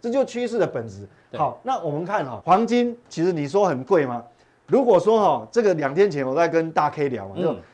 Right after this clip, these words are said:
Speaker 1: 如果说哈，你，哎，黄色的这条线是这个黄金的价格，现在你看到这样，
Speaker 2: 现在的价格。
Speaker 1: 那绿色是什么？
Speaker 2: 嗯。
Speaker 1: 绿色就是说我们经过通膨调整后的黄金价格。
Speaker 2: 嗯。
Speaker 1: 所以你可以看，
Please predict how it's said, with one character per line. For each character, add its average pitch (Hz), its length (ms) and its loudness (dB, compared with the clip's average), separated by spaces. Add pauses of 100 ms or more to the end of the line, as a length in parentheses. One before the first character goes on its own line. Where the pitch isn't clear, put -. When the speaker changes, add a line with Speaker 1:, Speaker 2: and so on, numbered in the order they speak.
(200)
Speaker 1:
如 254 200 0
果 226 160 6
说 240 240 4
哈， 160 220 0
你， 165 180 -10
哎， 170 200 0 (140)
黄 180 260 2
色 269 200 4
的 208 80 6
这 254 140 2
条 165 180 2
线 185 200 2
是 170 320 -2 (100)
这 185 120 -4
个 143 280 0
黄 139 300 -6
金 160 120 -8
的 135 80 -4
价 113 240 -2
格， 98 100 -18 (100)
现 175 220 0
在 156 140 -2
你 110 80 -10
看 135 140 -8
到 117 100 -6
这 107 80 -10
样， - 100 -6
Speaker 2:
现 131 80 -8
在 110 60 -8
的 107 60 -16
价 101 100 -12
格。 90 60 -20 (100)
Speaker 1:
那 220 60 -4
绿 269 240 2
色 254 140 -2
是 240 100 6
什 156 80 -2
么？ 120 280 -10
Speaker 2:
嗯。 196 180 -8 (180)
Speaker 1:
绿 277 180 0
色 269 140 8
就 254 140 4
是 262 60 2
说 254 160 6
我 156 220 -2
们 202 200 -2
经 240 220 -2
过 226 200 2
通 220 360 -4
膨 151 260 -4
调 143 300 -2
整 127 220 -6
后 180 340 0
的 123 200 -4 (460)
黄 131 140 -8
金 156 120 -4
价 135 180 -2
格。 98 140 -12
Speaker 2:
嗯。 165 160 -8 (280)
Speaker 1:
所 269 160 4
以 240 40 6
你 175 140 0
可 233 100 2
以 214 80 4
看， 196 200 0